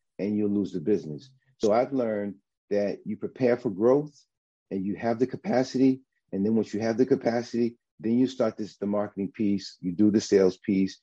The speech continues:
you start looking for new business, and the new business comes in, then you can handle it.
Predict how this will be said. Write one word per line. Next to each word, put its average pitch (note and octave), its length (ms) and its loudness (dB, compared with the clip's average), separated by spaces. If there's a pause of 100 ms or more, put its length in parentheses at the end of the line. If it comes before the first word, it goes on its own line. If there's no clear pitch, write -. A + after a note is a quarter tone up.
(220)
you F#2 100 -2
start G2+ 280 0
looking G2+ 200 -2
for G2+ 140 -4
new F#2+ 160 2
business, F2+ 560 -2 (180)
and G#2 140 0
the G2+ 60 2
new A2+ 180 4
business A2+ 320 0
comes G2+ 300 -4
in, A#2 280 2 (320)
then A#2+ 140 2
you A2+ 80 2
can A2 160 -6
handle F#2 420 -2
it. C#2 140 -10